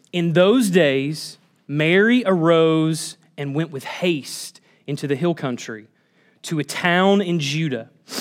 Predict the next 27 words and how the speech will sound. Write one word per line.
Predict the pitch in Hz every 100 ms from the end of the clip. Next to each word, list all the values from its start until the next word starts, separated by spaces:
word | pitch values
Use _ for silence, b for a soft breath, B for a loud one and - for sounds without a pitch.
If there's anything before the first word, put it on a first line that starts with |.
| B B B
And | 147
she | - 196 190
entered | 185 202 233
the | 214
house | 202 202 202 -
of | 185
Zechariah | 170 175 180 170 170 160 135 131 - B B
and | 151
greeted | 147 160 185 190
Elizabeth. | 180 165 170 143 117 113 - _ _ _ _ _ _ -
And | 170 175
when |
Elizabeth | 170 175 214 240 233 -
heard | - 196 220
the | 202
greeting | 190 208 208 214
of | 208 180
Mary, | 175 160 147 143 139 b b b
the | 156
baby | 127 180 220 175 156
leaped." | 156 160 202 190 - - - _ _ _ -
Elizabeth's | 135 180 233 226 175 143
baby | 143 139 139 139 B B
leaped | 147 165 190 214 202 196 196
in | 190 180
her | 175 160
womb, | 147 143 120 113